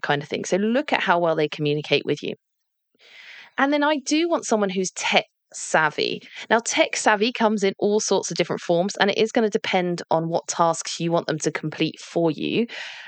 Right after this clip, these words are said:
But for me, I don't need them to know everything.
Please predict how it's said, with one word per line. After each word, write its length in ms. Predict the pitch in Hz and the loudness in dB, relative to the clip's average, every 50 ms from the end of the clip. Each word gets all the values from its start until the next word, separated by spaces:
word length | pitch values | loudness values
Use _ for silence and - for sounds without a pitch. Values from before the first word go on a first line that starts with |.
| - _ - | -10 _ 0
But 160 | 294 - - | 0 0 0
for 200 | - - - 294 | -4 -2 0 0
me, 320 | 294 302 330 320 269 226 - | 0 2 0 0 0 0 0
I 120 | - 240 254 - | 0 -2 -2 0
don't 240 | - 285 311 320 - | 2 2 2 2 0
need 200 | 262 269 254 220 | -2 -2 -2 0
them 160 | 240 226 226 | 0 0 0
to 140 | 220 - 220 | 0 0 0
know 280 | 220 214 202 196 196 - _ _ - | 2 2 2 2 0 -2 _ _ 0
everything. 680 | - 185 180 - 208 196 - - - 254 269 302 330 | 0 0 2 2 0 -2 -2 0 0 2 2 2 0